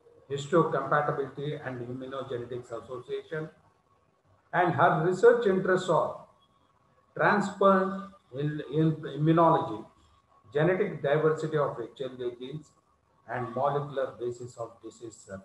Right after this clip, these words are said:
susceptibility. So may I request Doctor Uma Kanga to address the gathering.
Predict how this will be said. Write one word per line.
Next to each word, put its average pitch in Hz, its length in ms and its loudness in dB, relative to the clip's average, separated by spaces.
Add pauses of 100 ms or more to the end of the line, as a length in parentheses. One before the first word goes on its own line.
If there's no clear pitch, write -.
(220)
susceptibility. 123 580 -12 (2000)
So 135 280 -4
may 131 180 -4
I 143 260 2
request 208 440 0 (920)
Doctor 123 420 -6
Uma 123 320 -10
Kanga 123 420 -8 (340)
to 127 240 -10 (120)
address 120 420 -12
the - 80 -16
gathering. - 440 -20